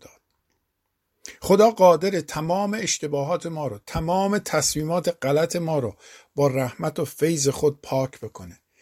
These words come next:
در صورتی که به طرف او برگردیم. او شفا رو در زندگی ما جایگزین. در کامپیوتر دکمه ای است به نام دلیت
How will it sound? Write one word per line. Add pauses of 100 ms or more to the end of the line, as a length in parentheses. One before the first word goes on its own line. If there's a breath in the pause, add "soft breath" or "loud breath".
(240 soft breath)
در
صورتی
که
به
طرف
او
برگردیم. (400 loud breath)
او
شفا
رو
در
زندگی
ما
جایگزین. (480 loud breath)
در
کامپیوتر
دکمه
ای
است (280 soft breath)
به
نام (380)
دلیت